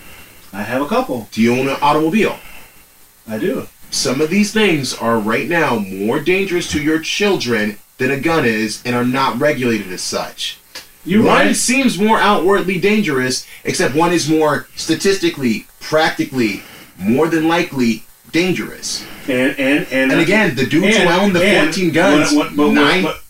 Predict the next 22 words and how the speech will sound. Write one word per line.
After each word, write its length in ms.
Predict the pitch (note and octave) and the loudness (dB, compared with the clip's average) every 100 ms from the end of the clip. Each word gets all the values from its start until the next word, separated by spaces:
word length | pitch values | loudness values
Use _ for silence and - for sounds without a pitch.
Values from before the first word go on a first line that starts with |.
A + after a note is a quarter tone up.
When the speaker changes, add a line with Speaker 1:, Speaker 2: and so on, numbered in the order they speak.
| - | -6
Speaker 2:
so 100 | - | 0
I 60 | D3 | 2
Speaker 1:
but 40 | D#3 | 4
Speaker 2:
can't 40 | |
Speaker 1:
what 40 | |
Speaker 2:
even 100 | G#3 | 4
Speaker 1:
I'm 60 | F3+ | 2
Speaker 2:
say 180 | F#3 D#3 | 2 2
nine, 400 | E3 D#3 A2+ F#2+ | 2 2 0 0
nine 240 | B2 D#3+ | 0 2
point 220 | E3+ D3+ | 2 0
nine 240 | D3 D3+ D#3 | 2 0 2
nine 240 | D3+ D3 | 2 2
nine 380 | D3 C#3+ C3 B2 | 2 2 2 2
nine 320 | - C#3 F#3 | 2 2 2
percent 260 | C#3 D3 C3+ | 0 -4 -4
of 60 | B2+ | -4
the 60 | |
time 420 | D3 C3+ C3+ A#2 - - - - | -2 0 0 -2 -4 -20 -12 -2
aren't 220 | D#3 D#3 | 0 0
the 80 | A2+ | -4
problem. 580 | D3+ F3 B2+ F2+ D#2 | -2 -2 -2 -6 -10